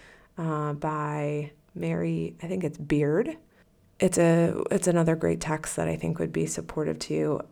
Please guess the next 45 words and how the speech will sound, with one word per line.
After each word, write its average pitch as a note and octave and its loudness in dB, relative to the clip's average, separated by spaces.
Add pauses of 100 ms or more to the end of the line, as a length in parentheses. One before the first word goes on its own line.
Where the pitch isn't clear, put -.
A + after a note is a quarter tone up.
Of F3 2
note, E3 6
in E3 2
Women E3 4
Who D#3+ 2
Cultivate, D#3+ 0
I D#3 -2
have D#3 -2
a D3+ -2
list D#3 -6
of E3 -10
resources D#3+ -4
and E3 -2
texts - -10
that E3 -2
I E3+ 0
recommend D#3+ -4
to D#3+ -8
clients, D#3 -6
uh, E3 -4
who E3 -2
are D#3+ 0
looking D#3+ -4
in E3 -6
particular D#3+ -4
for E3 -6
more D#3 -4 (340)
nuanced E3 2
areas D#3 2
of D#3+ -6
growth, F3+ 0
whether D#3+ -2
it's C#3+ -8
in D#3+ -6
business F3+ 0
or D3 -4
in D3+ -4 (420)
anti-racism E3+ 0
work, E3 0
or D3+ -2
if D#3 -4
it D3+ -4
is D3+ -4
work E3 -2
of, E3 -6